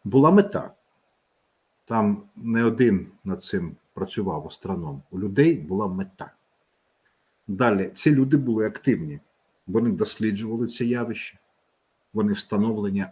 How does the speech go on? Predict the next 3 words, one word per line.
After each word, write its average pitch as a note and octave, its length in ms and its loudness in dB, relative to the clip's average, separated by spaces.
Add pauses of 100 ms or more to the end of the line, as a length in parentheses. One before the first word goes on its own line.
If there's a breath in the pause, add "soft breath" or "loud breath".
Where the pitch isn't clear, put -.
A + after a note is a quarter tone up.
встановлювали G#2+ 1000 -2
обставини. D2 720 -6 (160)
Отже, F#2 440 0